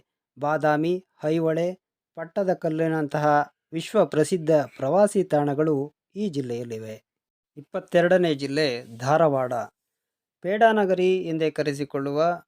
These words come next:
ಧಾರವಾಡದಲ್ಲಿ ಎರಡು ಸಾವಿರದ ಎಂಟರ ಜುಲೈ ನಾಲ್ಕರಂದು ಹೈಕೋರ್ಟ್ ಪೀಠ ಸ್ಥಾಪನೆ ಮಾಡಲಾಗಿದೆ. ಅಲ್ಲದೆ, ಕೃಷಿ ವಿಶ್ವವಿದ್ಯಾನಿಲಯ ಕೂಡ ಈ ಜಿಲ್ಲೆಯಲ್ಲಿದ್ದು, ದ ರಾ ಬೇಂದ್ರೆಯವರಂತಹ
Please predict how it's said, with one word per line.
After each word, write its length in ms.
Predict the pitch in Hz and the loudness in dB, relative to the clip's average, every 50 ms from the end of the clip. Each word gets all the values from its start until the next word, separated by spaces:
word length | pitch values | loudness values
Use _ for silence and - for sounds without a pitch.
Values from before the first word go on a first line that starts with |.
| _ _ 135 | _ _ -4
ಧಾರವಾಡದಲ್ಲಿ 880 | 147 147 160 175 185 175 165 160 151 147 139 131 135 131 143 156 147 127 123 131 _ _ - | -2 -2 0 2 2 4 4 4 4 2 0 -2 -4 -4 -4 -4 -4 -4 -6 -10 _ _ -6
ಎರಡು 200 | 143 151 165 170 | -4 -4 -4 0
ಸಾವಿರದ 300 | - 185 180 170 151 151 | 2 4 4 4 4 2
ಎಂಟರ 340 | 151 160 175 165 165 156 151 151 147 147 139 _ - | 0 0 0 0 2 2 4 4 2 0 -2 _ -10
ಜುಲೈ 300 | 123 135 143 165 165 156 151 | -8 -6 -4 -2 0 0 0
ನಾಲ್ಕರಂದು 720 | 139 127 127 143 175 190 190 - 156 147 143 143 147 151 135 123 131 - _ _ _ - | 0 -2 -4 -4 -4 -4 -2 -2 -2 -2 0 -2 -2 -2 -4 -4 -8 -12 _ _ _ -6
ಹೈಕೋರ್ಟ್ 460 | 151 175 202 202 - 190 185 175 165 _ | -6 -4 -4 -4 0 0 0 0 0 _
ಪೀಠ 220 | - 156 156 151 | -6 -4 -2 -2
ಸ್ಥಾಪನೆ 500 | 151 131 - - 131 143 - - 151 151 151 | -4 -6 -6 -6 -6 -4 -2 -2 -2 -2 -2
ಮಾಡಲಾಗಿದೆ. 680 | 143 135 139 131 120 120 120 120 117 113 113 117 117 110 107 _ _ _ _ _ _ _ _ _ _ - | -2 -2 -2 -4 -4 -4 -6 -6 -6 -6 -6 -6 -6 -8 -8 _ _ _ _ _ _ _ _ _ _ -12
ಅಲ್ಲದೆ, 300 | 131 135 131 131 160 185 220 - _ _ _ _ _ _ _ | -8 -6 -4 -2 -2 -2 -2 -4 _ _ _ _ _ _ _
ಕೃಷಿ 300 | 180 185 175 - - 220 202 175 | -6 -6 -4 -4 -4 -2 -2 -2
ವಿಶ್ವವಿದ್ಯಾನಿಲಯ 1000 | 160 147 - - 160 156 147 147 131 127 143 143 143 135 135 135 131 131 131 131 127 123 131 _ _ _ | -2 -4 -4 -2 0 0 2 0 0 0 -2 0 0 0 -2 0 0 0 -2 -2 -4 -6 -10 _ _ _
ಕೂಡ 200 | - 143 139 147 143 135 127 120 | -10 -6 -2 -2 -2 -2 -2 -4
ಈ 100 | 135 143 147 | -6 -6 -6
ಜಿಲ್ಲೆಯಲ್ಲಿದ್ದು, 720 | 139 131 135 127 131 131 127 123 117 120 113 117 135 156 147 127 123 - _ _ _ _ _ _ _ _ _ _ _ _ _ _ | -6 -6 -8 -8 -6 -6 -6 -6 -8 -10 -10 -4 -2 0 0 0 -2 -8 _ _ _ _ _ _ _ _ _ _ _ _ _ _
ದ 160 | - 156 165 | -8 -6 -4
ರಾ 120 | 165 160 156 151 | -2 -2 -2 -4
ಬೇಂದ್ರೆಯವರಂತಹ 960 | 139 143 143 143 156 151 151 147 147 147 143 143 139 135 127 - 139 123 | -2 -4 -4 -4 -4 -4 -4 -2 -2 -2 -4 -4 -6 -6 -6 -8 -8 -6